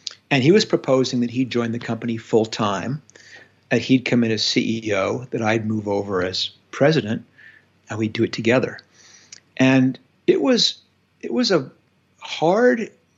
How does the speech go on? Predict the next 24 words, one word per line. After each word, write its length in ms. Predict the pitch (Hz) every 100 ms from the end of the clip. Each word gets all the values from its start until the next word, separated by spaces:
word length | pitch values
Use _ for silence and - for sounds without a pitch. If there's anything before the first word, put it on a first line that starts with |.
| _ _ _ _
ego 340 | 165 226 156 104
moment 380 | 101 104 110 - _ _ _ _ _ -
because, 500 | 139 175 - - - _ _ -
you 100 | 165
know, 100 | 185
when 100 | 190
you 80 |
start 280 | 180 - 277
a 40 | 214
company, 460 | - 233 262 127
you 160 | 113 113
have 260 | 135 175
these 220 | 147 113 104
dreams. 680 | 101 135 131 107 87 - - - - - -
And 160 | 143 139
the 60 |
dream 640 | 120 113 220 285 135 120 135 - - _ _
is 140 | 131 120
that 180 | 135
you 80 | 135
can 160 | 135 123
see 320 | - - 185
yourself 480 | 175 143 - 139 -
running 560 | 104 117 143 131 113